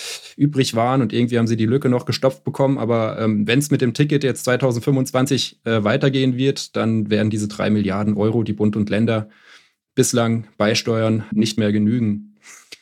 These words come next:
Weiteres Problem, oder du hast gesagt, ne, viele Leute sind von, von Zeitfahrkarten aufs Deutschland-Ticket umgestiegen. Zugleich gibt's, äh, zu wenige Neukundinnen und Kunden. Also nur zehn Prozent der Ticketnutzer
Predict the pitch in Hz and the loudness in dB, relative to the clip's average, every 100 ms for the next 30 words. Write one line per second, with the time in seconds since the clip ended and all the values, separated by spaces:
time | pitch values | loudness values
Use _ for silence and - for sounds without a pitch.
0 | _ _ _ - 107 113 120 - 110 110 | _ _ _ -4 0 2 0 0 -2 0
1 | 131 143 135 - _ 107 101 71 - - | 0 0 -4 -14 _ -2 -2 -4 -10 -2
2 | 107 104 101 104 147 151 110 123 - 113 | -2 0 -2 0 0 0 -4 -2 -2 0
3 | 104 107 120 104 107 - - 104 104 104 | 0 0 -2 -2 -4 -6 -8 -6 -4 -2
4 | 110 117 - - 104 107 107 107 101 101 | -2 -2 -4 -2 0 0 0 0 -2 -4
5 | - - - - 107 - 117 107 107 107 | -6 -10 -10 -8 -6 -2 -2 -2 -4 -2
6 | 113 113 - 113 113 110 - - 98 117 | -2 -2 -2 -2 -2 -2 -2 -2 -2 -2
7 | - - - - _ _ - 113 107 143 | -2 -4 -4 -10 _ _ -8 -6 -6 -10
8 | 147 - - 180 120 147 147 143 120 104 | -16 -8 -2 0 2 0 2 0 -2 -2
9 | 113 123 113 104 _ _ _ _ _ - | 0 0 -2 -6 _ _ _ _ _ 0
10 | 104 104 101 95 92 - 95 98 90 90 | 0 2 0 0 -4 -4 -2 -2 -2 -2
11 | 104 107 104 113 117 - 107 - 110 117 | 0 0 0 0 0 0 -4 0 0 0
12 | - - 104 107 107 107 117 117 107 - | -2 -2 0 2 0 -2 -4 -2 -4 -6
13 | - - 107 107 113 110 110 | -10 -2 -2 0 0 0 -2